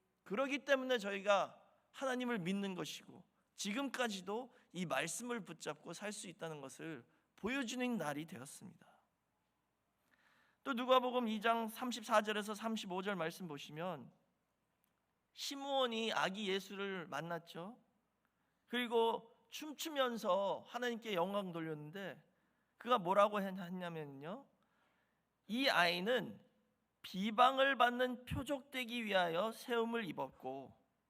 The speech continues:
또 칼이 내 마음을 찌르듯 하리다"라고 말씀했습니다. 예수님이 이 땅에 오신 것이 그냥 기쁘고 좋고만이 아니라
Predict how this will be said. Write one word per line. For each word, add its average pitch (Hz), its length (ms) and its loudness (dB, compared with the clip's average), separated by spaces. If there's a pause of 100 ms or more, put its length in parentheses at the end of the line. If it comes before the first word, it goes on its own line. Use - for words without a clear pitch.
(760)
또 247 300 0
칼이 269 420 -2
내 185 200 6
마음을 185 600 6
찌르듯 285 540 -4
하리다"라고 202 1040 -2
말씀했습니다. - 840 -12 (2000)
예수님이 254 580 -2
이 208 80 -2
땅에 226 220 0
오신 202 260 -2
것이 196 580 -8 (440)
그냥 247 340 -2
기쁘고 240 560 -4
좋고만이 208 960 0
아니라 190 580 -4